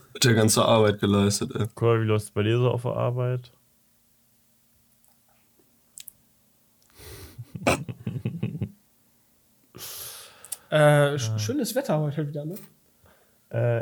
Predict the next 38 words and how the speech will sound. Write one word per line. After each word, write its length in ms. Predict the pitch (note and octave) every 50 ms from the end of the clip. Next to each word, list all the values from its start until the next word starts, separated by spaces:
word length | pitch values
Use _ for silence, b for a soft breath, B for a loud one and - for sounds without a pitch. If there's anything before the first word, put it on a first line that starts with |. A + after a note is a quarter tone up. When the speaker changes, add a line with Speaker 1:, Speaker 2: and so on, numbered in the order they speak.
| -
Speaker 2:
actually, 280 | C3 B2+ - - D3+ C3+
ich 100 | B2 B2+
war 100 | B2+ C#3+
heute 180 | D#3+ D#3 D3+
noch 80 | C#3 C3+
nicht 180 | C#3 C3 B2+ -
draußen, 220 | B2 C#3 D3+ C3+
darum 140 | A2+ A2 A2+ A2
kann 80 | B2
ich 100 | B2+ B2+
es 60 | B2+
nicht 180 | B2+ B2+ B2+ B2+
so 120 | B2 A#2+
beurteilen. 640 | A2 A2 - - A2 A2+ B2 - G#2+ G2+ G2+ G#2 A2+ B2 - _ B B B B B B
<laughs> 520 | B B B B C#3+ B2+ - - C3 -
Speaker 1:
Ja, 140 | - - G#2+
aber, 160 | G#2 G#2 G#2+
ähm, 480 | G#2 G2+ G#2 G#2+ G#2 G2+ G#2 G#2+ G#2 G#2
Speaker 2:
Aber 80 | G#2 A2+
es 80 | A#2+
ist 60 | B2 C3
Speaker 1:
das 140 | D3 C#3 C3
Speaker 2:
jetzt 120 | - -
wieder 140 | C3 C3 A#2+
kälter, 440 | - - F3 F#3+ F#3+ D#3+ A#2+ G2+ G2
wa? 240 | G2+ B2 E3 E3+ - _ _ _ _ _ - - -
Diese 200 | B2+ B2 C3 C3
Woche 180 | C3+ D3 D3+ C3
waren's 220 | C3 C3 C3 B2
ja 380 | - B2 A#2+ A2 G#2+ G#2 - -
auch 320 | - - G#2+ A2 - -
an 160 | - A#2+ A2
einem 200 | - - A#2 B2
Tag, 180 | B2 B2+ A#2+ A2+
glaub 120 | - A2
ich, 80 | A2+ A2
zwanzig 340 | - - A#2 A#2 A2 A2+ -
Grad. 380 | - G#2+ G#2 A2+ D3+ F#3+ -